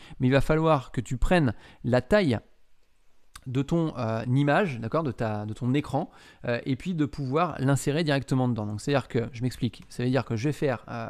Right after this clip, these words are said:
je, je prends une propriété qui va être size, d'accord, et notamment cette propriété, hop, je vais la définir, et ici ce que je vais faire, c'est que je vais faire un media query.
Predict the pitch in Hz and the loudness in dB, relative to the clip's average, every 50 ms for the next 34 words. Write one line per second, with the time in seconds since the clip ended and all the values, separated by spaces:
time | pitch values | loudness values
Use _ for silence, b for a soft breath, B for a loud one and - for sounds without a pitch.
0 | - - - - - - - - - 107 113 110 123 - 127 - 127 - 170 170 | -10 -12 -12 -12 -12 -12 -12 -12 -10 -8 -6 -6 -6 -4 -6 -4 -4 -2 -2 -2
1 | 131 135 135 - 127 117 110 - 123 - 151 - - 117 117 123 127 - - - | -2 -4 -4 -4 -2 -4 -2 -2 -2 -4 -4 -4 0 2 2 2 2 0 -6 -14
2 | - - - - - 117 117 135 160 160 139 - 123 120 - 123 120 127 147 B | -14 -16 -12 -6 -4 -2 -2 -2 -2 -4 -6 -8 -10 -6 -2 0 2 2 0 B
3 | B B B B B B B B - 123 123 131 123 - 131 131 139 147 147 120 | B B B B B B B B -4 -2 -2 -2 -2 -2 -2 -2 -2 -2 -4 -6
4 | - 123 - - 135 123 - 131 123 123 120 - - 135 135 135 - - _ _ | -8 -10 -8 -8 -8 -6 -2 -2 0 0 0 0 0 2 2 0 -2 -6 _ _
5 | _ _ _ _ - - - - - - - 120 - - - - b b b b | _ _ _ _ -20 -20 -20 -20 -12 -8 -6 -6 -6 -6 -10 -14 b b b b
6 | b b b b - 113 113 113 117 117 117 110 - - 117 117 127 156 185 - | b b b b -12 -6 -2 -2 -2 0 -2 -4 -6 -4 -4 -2 -2 -2 -2 -4
7 | - b b b b b b - - 147 151 147 143 - - 123 - - 165 185 | -6 b b b b b b -2 0 2 2 2 0 -2 -6 -8 -6 -4 -4 -4
8 | 190 - 151 131 131 123 - 185 185 160 160 131 117 131 123 - 180 151 120 117 | -2 -2 0 0 0 2 2 0 0 2 0 0 0 0 0 0 0 0 2 2
9 | 123 143 147 135 151 143 - - 135 120 117 131 190 | 2 0 2 2 0 0 2 2 2 2 2 0 -2